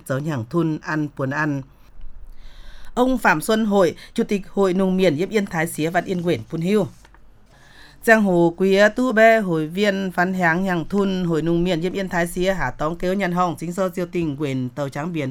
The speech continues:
phun hội viên cá nhàn con phùi kít kéo có ngành chuyên môn điều khoi có lớp hồ bùi giáo bùa tàu phun miền màn Diêm nải hội viên ây can pía Diêm nhúa trà tình hà tàu duốn bến piêu nhàng thun hang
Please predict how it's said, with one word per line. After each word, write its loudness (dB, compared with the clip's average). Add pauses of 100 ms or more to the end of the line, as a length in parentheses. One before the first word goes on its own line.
phun -4
hội -4
viên -4
cá -4
nhàn -2
con 2 (420)
phùi 2
kít -2
kéo 2
có 2
ngành 2
chuyên 0
môn 2
điều 4
khoi -2
có -4
lớp 2
hồ -4
bùi -4
giáo 0
bùa 0
tàu 4
phun -2
miền 0
màn 4 (380)
Diêm 4
nải 2
hội -2
viên 0
ây 0
can 2
pía -4
Diêm -2
nhúa 0
trà -2
tình -2
hà -6
tàu -4
duốn -6
bến -4
piêu 2
nhàng -2
thun -2
hang 2